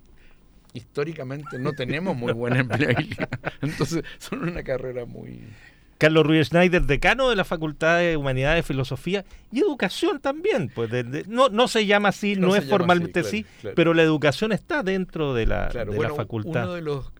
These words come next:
Speaker 1: eh, conversábamos
Speaker 2: Et-,
Speaker 1: sobre
Speaker 2: esta
Speaker 1: la
Speaker 2: mañana en la
Speaker 1: postura de
Speaker 2: inauguración
Speaker 1: este,
Speaker 2: del año académico
Speaker 1: claro,
Speaker 2: de
Speaker 1: y
Speaker 2: la,
Speaker 1: me
Speaker 2: de la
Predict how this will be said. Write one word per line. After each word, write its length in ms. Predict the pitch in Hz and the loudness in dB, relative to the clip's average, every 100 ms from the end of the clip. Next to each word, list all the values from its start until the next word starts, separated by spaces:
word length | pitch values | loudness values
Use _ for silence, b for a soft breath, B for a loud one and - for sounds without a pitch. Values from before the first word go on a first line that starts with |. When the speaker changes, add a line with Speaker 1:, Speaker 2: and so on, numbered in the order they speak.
| - | -18
Speaker 1:
eh, 160 | 135 147 | -20 -14
conversábamos 800 | 113 113 - - 131 147 165 151 | -10 -10 -12 -10 -8 -8 -4 -2
Speaker 2:
Et-, 60 | 165 | 2
Speaker 1:
sobre 140 | 175 | 4
Speaker 2:
esta 100 | 180 | 6
Speaker 1:
la 40 | 170 | 8
Speaker 2:
mañana 280 | 165 185 | 8 6
en 60 | 196 | 6
la 60 | 180 | 6
Speaker 1:
postura 20 | |
de 60 | 165 | 6
Speaker 2:
inauguración 240 | 160 147 180 | 4 2 2
Speaker 1:
este, 80 | 180 | 4
Speaker 2:
del 80 | |
año 140 | 170 170 | 4 4
académico 420 | 175 151 107 98 | 4 4 4 0
Speaker 1:
claro, 100 | 110 | 0
Speaker 2:
de 60 | 110 | 0
Speaker 1:
y 20 | |
Speaker 2:
la, 80 | 104 | 0
Speaker 1:
me 60 | |
Speaker 2:
de 40 | |
la 80 | 101 | -2